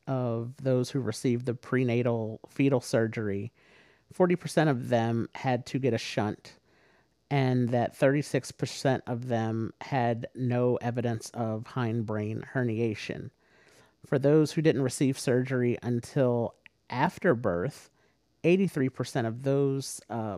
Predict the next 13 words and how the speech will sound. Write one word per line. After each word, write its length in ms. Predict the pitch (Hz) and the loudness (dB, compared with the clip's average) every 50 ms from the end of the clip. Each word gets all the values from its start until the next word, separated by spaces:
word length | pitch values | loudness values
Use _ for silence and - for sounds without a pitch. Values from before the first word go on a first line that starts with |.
| - - | -8 -4
patients 420 | - 147 117 - - 117 - - | -2 0 0 0 -2 -6 -6 -4
had 180 | - 127 117 127 | -4 -6 -4 -4
to 60 | 123 | -4
have 360 | 120 123 117 107 107 113 117 - _ | -2 -2 0 0 -2 -4 -6 -10 _
a 100 | - 127 | -10 -8
shunt, 540 | 113 - - - 123 110 110 - - - - _ _ _ _ _ _ _ _ _ _ _ _ _ | -8 -8 -6 -4 -4 -4 -4 -4 -8 -14 -20 _ _ _ _ _ _ _ _ _ _ _ _ _
and 420 | 131 131 123 117 117 117 113 107 - - | -2 -2 0 0 0 0 0 -2 -4 -2
only 320 | - 139 131 123 131 123 | -2 0 2 2 0 0
four 320 | 117 - - 156 135 131 | -2 0 2 2 4 4
percent 460 | - - 143 - - - 127 - - - | 2 0 -2 -4 -2 -2 -2 -2 -4 -8
showed 440 | - - - 127 120 117 117 117 | -6 0 2 2 2 2 0 0
no 180 | 123 117 117 107 | -2 -2 -2 -2
evidence 600 | - 95 120 113 117 104 110 101 73 - - - | -2 -4 -4 -4 -2 -2 -2 -4 -4 -6 -10 -12